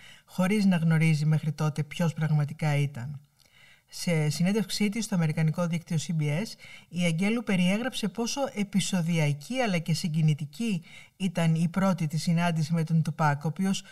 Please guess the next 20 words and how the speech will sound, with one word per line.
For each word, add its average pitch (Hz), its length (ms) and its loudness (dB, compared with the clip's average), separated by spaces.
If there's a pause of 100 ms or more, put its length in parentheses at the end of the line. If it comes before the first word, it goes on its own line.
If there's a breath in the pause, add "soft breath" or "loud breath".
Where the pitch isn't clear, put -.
(220 loud breath)
φώναζε 208 540 2
και 202 200 -2
έβριζε 202 420 2
τόσο 196 440 0
πολύ 165 420 0 (300 loud breath)
που - 100 -2
ενώ 185 240 4
η 233 60 0
ίδια 254 240 -2
προσπαθούσε 214 580 -2
να 233 80 0
του 185 120 -2
μιλήσει, 156 600 0
εκείνος 240 340 -4
δεν 269 140 -4
την 226 160 0
άφηνε 254 260 -2
να 254 80 -4
πει 262 140 -10
κουβέντα. 190 560 -2